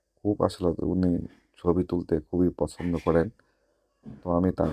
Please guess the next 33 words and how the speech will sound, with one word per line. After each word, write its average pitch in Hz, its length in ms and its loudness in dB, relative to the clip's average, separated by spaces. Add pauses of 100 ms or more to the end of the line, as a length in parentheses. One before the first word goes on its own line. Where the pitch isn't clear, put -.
ছবি 85 240 0
ওঠানোর 87 400 2
জন্য 82 260 0
আসলে 82 480 -2 (480)
একজন 90 220 -6
ক্যামেরাম্যান 85 480 0
নিয়ে 82 220 0
নিয়েছি, 82 400 -4 (800)
যে 87 120 -2
শুধু 82 260 -4
আমাদের 80 300 0
আজিম 80 220 -2
ভাইয়ের - 280 -6
ছবি 80 220 -4
ওঠানোর 82 480 -2
জন্য। 87 320 -2 (920)
তো 85 300 0 (160)
খুব 95 180 2 (280)
দেখা 107 260 0
হয়ে 107 180 4
গেল 101 120 4
আমাদের 98 320 4
পুরনো 95 360 2
ভাই 87 240 4
জাহাঙ্গীর 87 520 0
ভাই 87 360 6
সাথে, 92 480 2
অনেকদিন 90 420 -2
পর 87 180 -4 (100)
তার 87 100 2
সাথে 82 260 -2
দেখা 82 300 -2
হলো। 95 280 0